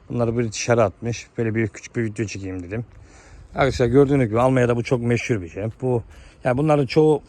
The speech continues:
bozuk değil yani çalışır durumda olduğuna inanıyorum ben. Çoğusu çalışır durumdadır.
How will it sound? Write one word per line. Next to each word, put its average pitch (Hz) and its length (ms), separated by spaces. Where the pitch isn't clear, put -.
bozuk 127 300
değil 139 120
yani 113 220
çalışır 123 420
durumda 117 280
olduğuna 120 340
inanıyorum 107 580
ben. 120 120
Çoğusu 123 300
çalışır 123 360
durumdadır. 113 520